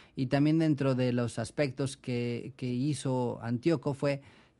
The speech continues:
que las novias, las mujeres que se casaban, tenían que pasar la primer noche, su, su noche de bodas, tenían que pasarla con algún ge-, con algún general griego, ajá, o, o algún otro. Entonces,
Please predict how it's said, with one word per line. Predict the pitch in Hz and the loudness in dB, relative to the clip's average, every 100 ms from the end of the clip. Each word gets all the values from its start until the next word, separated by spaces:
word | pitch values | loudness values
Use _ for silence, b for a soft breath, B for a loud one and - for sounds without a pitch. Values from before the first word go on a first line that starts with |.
| - | -4
que | 143 147 147 - | 0 2 0 0
las | 131 127 123 120 117 - | 0 2 2 0 -2 2
novias, | 131 156 175 151 135 131 - 117 | 4 6 4 4 4 2 -2 -4
las | 113 110 - - | -4 -4 -10 -8
mujeres | 123 120 - 147 143 135 | -4 -4 0 0 0 -2
que | 123 107 | -6 -6
se | - 113 | -8 -10
casaban, | - 110 - 180 165 143 175 - b b b | -8 -6 0 2 2 0 -4 -8 b b b
tenían | - 131 139 | 0 2 2
que | 143 | 0
pasar | 127 117 - 139 | -4 -4 -2 -2
la | 139 110 | -2 -2
primer | 120 127 143 139 | 0 2 2 0
noche, | 143 143 - 147 | 0 0 -2 -4
su, | 135 117 110 107 107 - | -2 -4 -4 -6 -8 -10
su | 120 | -6
noche | 117 131 135 | -4 -4 -4
de | 113 120 | -2 0
bodas, | 151 185 208 208 b b b | 0 2 0 -2 b b b
tenían | - 127 143 | 0 2 2
que | 147 | 0
pasarla | 131 113 147 151 | -2 -2 0 0
con | 139 120 | 0 0
algún | 117 110 | 0 -2
ge-, | 143 139 - 123 | -4 -4 -10 -12
con | - 123 | 0 2
algún | 123 131 156 | 2 2 2
general | 156 127 120 143 | 2 2 2 0
griego, | 131 120 120 123 113 98 - _ _ | 0 2 4 4 2 -2 -8 _ _
ajá, | 95 104 131 | -10 -8 -6
o, | 113 95 | -6 -8
o | - 104 | -8 -8
algún | 107 120 117 | -2 2 2
otro. | 104 - 104 | 0 -4 -6
Entonces, | 107 135 139 | -2 -2 -2